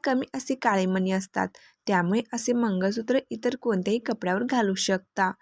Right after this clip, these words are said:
जसे की साडी, ड्रेस, वेस्टर्न आउटफिट.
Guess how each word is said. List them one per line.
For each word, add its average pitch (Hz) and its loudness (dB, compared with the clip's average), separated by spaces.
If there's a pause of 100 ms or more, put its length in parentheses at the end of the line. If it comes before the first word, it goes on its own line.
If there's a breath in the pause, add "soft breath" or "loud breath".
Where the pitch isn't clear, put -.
(380 soft breath)
जसे 208 0
की 208 -4
साडी, 175 0 (100)
ड्रेस, 185 0 (240 soft breath)
वेस्टर्न 185 0 (160)
आउटफिट. 180 -4